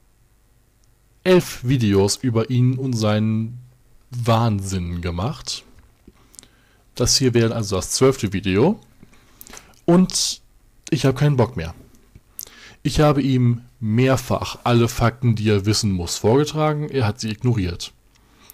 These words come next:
Ich habe ihm mehrfach aufgezeigt, dass er falsch argumentiert. Er ignoriert es. Ich kann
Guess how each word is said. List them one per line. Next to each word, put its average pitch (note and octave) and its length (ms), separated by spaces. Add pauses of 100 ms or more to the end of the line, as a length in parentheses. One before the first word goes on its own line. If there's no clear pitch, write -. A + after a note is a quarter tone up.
(440)
Ich - 160
habe A#2+ 220
ihm G#2 360 (220)
mehrfach F#2 720
aufgezeigt, G#2+ 800
dass G2 120
er F#2+ 180
falsch G#2+ 440
argumentiert. A2+ 840 (840)
Er C3+ 80
ignoriert B2 480
es. - 240 (2750)
Ich - 260
kann D3 340